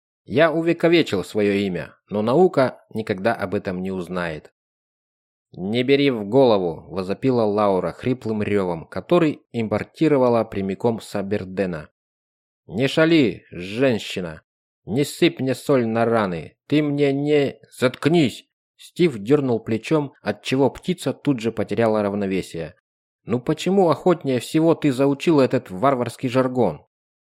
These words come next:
"Мак Джилли Куди!" воскликнула Лаура с пронзительным наслаждением.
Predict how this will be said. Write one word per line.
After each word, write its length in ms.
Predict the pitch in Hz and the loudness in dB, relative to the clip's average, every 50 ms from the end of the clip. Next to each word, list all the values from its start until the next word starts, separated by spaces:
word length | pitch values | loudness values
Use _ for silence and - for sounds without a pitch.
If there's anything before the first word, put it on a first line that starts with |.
| _ _ _ _ _ _ | _ _ _ _ _ _
"Мак 300 | - 95 120 131 127 123 | -4 -2 0 0 0 -2
Джилли 680 | 110 104 101 104 120 147 139 135 131 131 139 131 - _ _ | -6 -8 -2 2 2 4 4 4 4 2 2 0 -4 _ _
Куди!" 540 | - 170 156 131 107 104 95 90 76 - - | 4 4 4 4 4 2 2 0 0 -4 -10
воскликнула 640 | - 85 90 - - - 120 117 - - 107 98 98 | -12 -10 -10 -8 -6 -4 -6 -4 -4 -4 -2 -2 -2
Лаура 480 | 95 95 107 120 123 120 117 104 101 | 0 0 2 2 4 4 2 0 -2
с 60 | - - | -4 -6
пронзительным 680 | - 90 92 90 87 117 135 135 131 120 113 107 107 | -8 -8 -8 -6 -4 -4 -4 -4 -4 -4 -4 -4 -4
наслаждением. 840 | 104 98 - - 107 101 90 92 95 98 92 87 82 80 80 80 | -6 -8 -6 -6 -8 -8 -6 -6 -4 -4 -4 -4 -8 -12 -14 -16